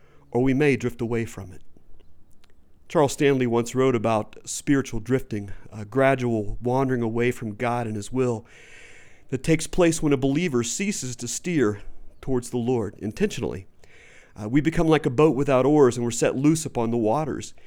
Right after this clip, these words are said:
And he or she can make a slow and lazy glide away from the good practices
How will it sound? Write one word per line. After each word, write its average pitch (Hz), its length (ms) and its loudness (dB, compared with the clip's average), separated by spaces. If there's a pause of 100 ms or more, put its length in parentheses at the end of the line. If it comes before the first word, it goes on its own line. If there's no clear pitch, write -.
(400)
And 120 260 0
he 165 180 0
or 170 80 6
she 156 280 -2
can 143 140 -4
make 127 180 2
a 127 40 -8
slow 143 480 4
and 117 100 2
lazy 151 420 2
glide 117 500 -2
away 120 360 2
from 107 160 -4
the 107 80 -4
good 127 220 -4
practices - 760 -6